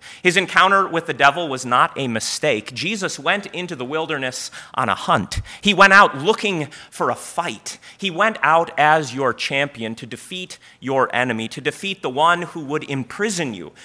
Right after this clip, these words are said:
who would enslave you, who would trap you in sin and death and fear. And so this year, this Lent,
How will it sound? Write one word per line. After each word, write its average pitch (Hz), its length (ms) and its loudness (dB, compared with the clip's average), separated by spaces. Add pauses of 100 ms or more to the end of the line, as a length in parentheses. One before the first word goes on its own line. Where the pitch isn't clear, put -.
(140)
who 170 80 -4
would 170 180 0
enslave 160 800 -4
you, 113 160 -8
who - 140 -12
would 156 200 -8
trap 185 540 -2
you 156 160 -6
in 113 240 -6
sin 175 560 -6 (300)
and 110 200 -2
death 127 400 0
and 101 200 -4
fear. 98 480 -12 (840)
And 101 100 -12
so 147 280 0
this 127 400 -2 (120)
year, 110 300 -4
this 131 300 -4
Lent, 110 500 -4